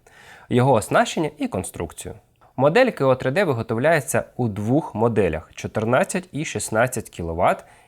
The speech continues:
і підходять для обігріву об'єктів площею до ста шістдесяти метрів квадратних.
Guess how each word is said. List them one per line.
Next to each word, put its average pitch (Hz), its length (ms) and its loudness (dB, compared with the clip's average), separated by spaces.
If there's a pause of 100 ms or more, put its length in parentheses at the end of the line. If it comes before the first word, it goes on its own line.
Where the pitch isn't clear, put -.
і 135 140 0
підходять 160 540 -2
для 123 120 2
обігріву 117 440 0
об'єктів 123 600 -4
площею 110 480 -2
до 98 100 2
ста - 280 0
шістдесяти 131 580 -8
метрів 104 380 -4
квадратних. 107 680 -2